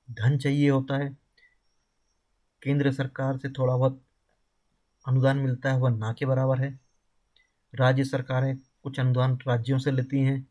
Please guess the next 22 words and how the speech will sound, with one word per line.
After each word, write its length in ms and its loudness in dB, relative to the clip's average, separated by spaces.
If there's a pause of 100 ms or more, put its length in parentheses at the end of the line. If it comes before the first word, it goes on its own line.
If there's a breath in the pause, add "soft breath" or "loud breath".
राज्य 240 2
सरकारों 460 -2
से, 200 -4 (1400 loud breath)
वह 220 4
नाकाफ़ी 540 0
है। 180 2 (340)
सरकार 380 -4
को 120 -2
चाहिए 440 0 (480 soft breath)
कि 300 -4 (300)
जैसे 380 0
वह 320 2 (120)
अन्य 200 2
हज़ारों 440 2
संस्थाओं 540 -4
को 140 0 (460)
कई 160 -2
लाख 360 -2
करोड़ 280 -2
रुपए 260 -2
देकर, 360 -4 (1300 soft breath)
अ, 360 0